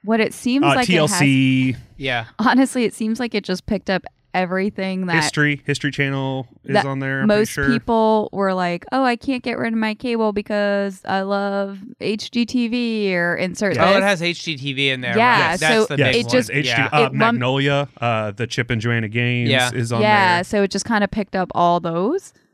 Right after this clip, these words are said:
Speaker 2: So,
Speaker 3: Yeah,
Speaker 2: and
Speaker 3: all the reality T V
Speaker 2: so
Speaker 3: networks.
Speaker 2: that's, that's why I think it is super significant, is because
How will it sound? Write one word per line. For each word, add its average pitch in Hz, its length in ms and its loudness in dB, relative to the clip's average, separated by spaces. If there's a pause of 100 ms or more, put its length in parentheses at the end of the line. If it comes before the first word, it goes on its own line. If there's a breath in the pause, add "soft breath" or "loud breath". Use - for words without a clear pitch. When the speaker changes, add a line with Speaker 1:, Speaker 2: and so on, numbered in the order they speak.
(100)
Speaker 2:
So, 139 340 2
Speaker 3:
Yeah, 147 140 -2
Speaker 2:
and - 80 0
Speaker 3:
all 220 100 4
the 214 80 -4
reality 185 340 4
T 160 160 -8
V 151 160 -2
Speaker 2:
so 139 140 2
Speaker 3:
networks. 117 420 -4
Speaker 2:
that's, 131 440 -2
that's 131 360 -2
why 156 260 2
I 139 120 0
think 127 400 -4
it 123 140 -4
is 117 120 -2
super 135 440 -2
significant, 135 840 -6
is 127 180 -4
because 120 680 -4